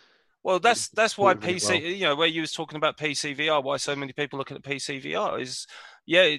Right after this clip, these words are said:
Speaker 1: you look at P C, uh, PlayStation V R, and it's like, okay, I've got Sniper Elite, which admittedly is coming out on P C, but really for exclusives, you've got, um, uh, Iron Man V R,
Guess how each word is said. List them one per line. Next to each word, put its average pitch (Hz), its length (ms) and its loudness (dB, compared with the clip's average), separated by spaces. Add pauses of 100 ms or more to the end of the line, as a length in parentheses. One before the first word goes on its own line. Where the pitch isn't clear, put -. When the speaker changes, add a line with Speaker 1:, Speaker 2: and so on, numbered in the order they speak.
Speaker 1:
you 156 400 -10
look 208 220 2
at - 140 -2
P 160 180 -2
C, - 160 -4
uh, 147 220 4
PlayStation 131 680 0
V 135 120 -6
R, 151 240 0 (320)
and 151 100 -4
it's 147 160 -4
like, 151 160 4
okay, 147 340 2
I've 127 140 2
got 165 180 -4
Sniper 160 380 2
Elite, 131 160 2
which 185 160 -2
admittedly 147 320 0
is 135 80 -2
coming 135 300 -2
out 131 160 -4
on - 120 -12
P 131 200 -6
C, - 140 -4 (580)
but 156 140 -6
really 180 300 4
for 151 240 0
exclusives, 135 840 -6
you've 135 240 -12
got, 139 280 2 (140)
um, 131 540 0 (500)
uh, - 200 0
Iron 160 320 4
Man 131 240 -2
V 131 160 -2
R, 139 240 2